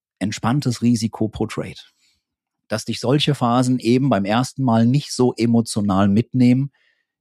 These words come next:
wie sie dich diesmal vielleicht noch mitgenommen haben.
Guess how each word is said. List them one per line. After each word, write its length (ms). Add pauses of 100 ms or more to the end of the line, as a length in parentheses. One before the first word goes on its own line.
(140)
wie 260
sie 260
dich 320 (160)
diesmal 580
vielleicht 920
noch 380
mitgenommen 920
haben. 380